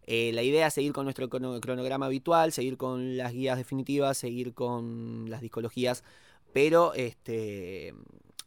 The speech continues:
también hay, hay que ver cómo nos reorganizamos, cómo lo subimos, cómo lo hacemos, qué cambios va a haber. Este, el sacar la música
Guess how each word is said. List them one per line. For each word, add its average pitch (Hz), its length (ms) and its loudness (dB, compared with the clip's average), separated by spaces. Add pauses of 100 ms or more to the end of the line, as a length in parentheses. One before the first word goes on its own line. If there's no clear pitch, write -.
(140)
también 131 340 -2
hay, 127 180 -4
hay 127 160 -2
que 135 100 0
ver 131 160 0
cómo 131 220 -2
nos 123 120 -4
reorganizamos, 123 720 -4
cómo 131 220 -2
lo 120 100 -2
subimos, 123 480 0
cómo 127 280 -2
lo 123 80 0
hacemos, 123 500 0
qué 123 220 -4
cambios 123 340 -2
va 120 60 -2
a 113 40 -6
haber. 120 300 -2 (320)
Este, 95 1120 -8
el 113 100 -4
sacar 127 300 -2
la 135 120 2
música 107 1040 -4